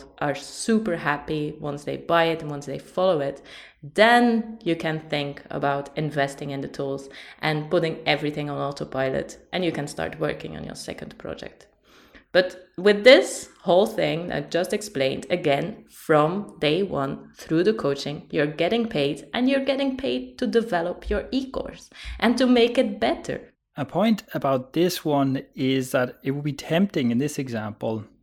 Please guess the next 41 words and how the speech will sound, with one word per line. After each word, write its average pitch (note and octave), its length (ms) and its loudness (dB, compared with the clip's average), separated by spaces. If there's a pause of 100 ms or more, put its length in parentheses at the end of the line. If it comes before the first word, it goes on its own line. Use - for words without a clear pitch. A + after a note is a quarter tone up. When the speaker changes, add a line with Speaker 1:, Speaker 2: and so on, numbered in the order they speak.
(100)
Speaker 2:
to C3 120 -12
say, C3+ 260 -4
"Well, B2+ 440 0 (840)
it's - 180 -8
much - 260 0
easier E3+ 360 2
to C3 140 -6
just C#3+ 380 -2
do D#3 300 4
graphic C#3+ 420 2
design B2 340 0
as B2 180 -4
a A#2 60 -4
service C#3+ 760 0
to - 160 -8
get A#2+ 260 -2
paid, A2 400 -8 (380)
right? B2+ 240 -4
I'll B2 100 -4
do D3+ 160 -4
graphic E3 320 0
design C3 340 0
as D#3 160 0
a D3 80 -2
service C#3 320 -2
for - 100 -18
people. A#2+ 520 -4 (720)
Uh, A#2 140 -2
so B2 140 -4
they C#3+ 160 2
pay D3 260 -2
me C3+ 260 4
to B2 280 0
design A#2+ 360 0
their B2 120 -2
websites A2+ 440 -6
or B2 80 -4
their A#2 120 -4
logos A2+ 400 -4
or A#2+ 80 -4
whatever. A2 460 -6